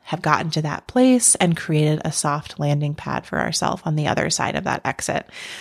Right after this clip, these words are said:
You know, when I was getting ready to leave social media, I felt like I was jumping off a cliff. <laughs> And that's why I use that language of, like, soft landing pad. Like, it really felt like I was about to free fall into the abyss <laughs> and I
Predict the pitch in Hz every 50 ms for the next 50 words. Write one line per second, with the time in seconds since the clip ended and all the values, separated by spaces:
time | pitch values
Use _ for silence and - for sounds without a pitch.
0 | - - - 180 170 165 156 151 151 - 160 165 165 165 175 214 262 277 240 202
1 | 190 175 156 139 139 147 143 131 127 139 143 - 147 151 - - - - 147 165
2 | 165 170 165 - - 156 160 - - - 160 156 165 165 - - 208 - - -
3 | 156 156 156 156 160 160 165 170 160 - 160 143 160 160 - 165 170 175 - -
4 | 156 156 151 151 - - - - - - 190 202 254 254 - - - - - -
5 | - - - 196 - - 240 - - - 233 220 - - - - - - - -
6 | 185 180 180 185 185 - - 208 190 190 190 190 - 180 156 151 156 165 196 202
7 | 170 156 - 151 - 151 143 - - - 151 147 156 - - 143 147 165 180 147
8 | - 156 - 156 - - 131 - 151 151 - 151 - 160 160 156 156 175 196 185
9 | - - 185 190 123 151 143 147 - - 151 151 151 151 147 147 151 - - 165
10 | - - - - 196 208 226 240 220 - 156 143 143 139 139 - 151 170 165 185
11 | 180 180 185 180 - 185 180 170 - - 254 220 160 143 165 196 - - - -
12 | - - - _ - - - 185 170 170 170 185